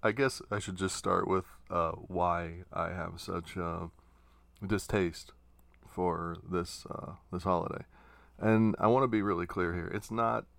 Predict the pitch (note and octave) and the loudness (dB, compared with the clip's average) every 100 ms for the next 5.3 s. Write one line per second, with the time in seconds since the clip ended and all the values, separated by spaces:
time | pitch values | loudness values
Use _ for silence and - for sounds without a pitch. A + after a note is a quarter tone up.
0 | - G#2 G#2 G2+ A#2+ A#2 - - - G2+ | -6 -6 -4 0 2 2 -2 -14 -6 -2
1 | F#2 - F2+ E2+ E2+ F2 E2+ F2 F2+ F2 | -2 -2 -4 -4 -2 -2 -4 -6 -4 -4
2 | F2 E2+ - F2 F2 E2+ F2 F2 F2 E2+ | -4 -8 -4 0 0 0 0 -2 -2 -2
3 | F2 F2 F#2 F2+ F#2+ F#2 F#2 F2+ F2 F2+ | -4 2 2 2 2 0 2 0 0 -4
4 | - - - G2+ - A#2 - G#2 F2+ F2+ | -10 -20 -8 -4 0 0 0 0 0 2
5 | G2 A2+ C3+ | 0 0 -4